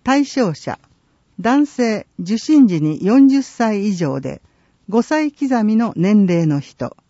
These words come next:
女性、受診時に二十歳以上で、五歳刻みの年齢の人。日時、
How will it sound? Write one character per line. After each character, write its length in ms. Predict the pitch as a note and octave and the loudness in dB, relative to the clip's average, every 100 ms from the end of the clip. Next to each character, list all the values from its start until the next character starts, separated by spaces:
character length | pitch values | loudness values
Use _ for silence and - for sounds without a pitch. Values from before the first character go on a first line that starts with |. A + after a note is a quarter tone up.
| _ _ _ _ _ _ _ _ | _ _ _ _ _ _ _ _
女 200 | F3 G#3+ | -4 -4
性、 400 | A3 C#4 C4+ A3 _ _ _ _ - | -2 -2 -2 -4 _ _ _ _ -4
受 160 | G#3 | -2
診 320 | B3 D#4 C#4+ | 0 4 4
時 180 | F#3 E3 | 4 0
に 220 | D3 D3 - | -2 -2 -6
二 140 | - G#3 | -10 -4
十 320 | D4 C#4+ C#4 | -4 -2 -4
歳 140 | A#3 | 0
以 60 | B3 | 0
上 260 | F#3+ C3 B2+ | 0 -2 -6
で、 220 | - - _ _ G3 | -10 -14 _ _ -6
五 160 | G3+ | -4
歳 320 | G#3+ C#4 C#4 | -2 -2 -2
刻 320 | B3+ B3+ A#3 A3+ | -2 -2 0 2
み 120 | A#3+ | 4
の 200 | C4 - | 2 0
年 280 | E3 F3 E3+ | 0 2 2
齢 220 | D#3 D3+ | 0 -2
の 120 | C#3 | -4
人。 360 | B2 - - - _ _ _ _ _ _ _ _ _ _ _ _ _ | -6 -12 -18 -18 _ _ _ _ _ _ _ _ _ _ _ _ _
日 360 | A#3+ D4 - D#3 | 2 2 0 -6
時、 220 | D3 - | -6 -10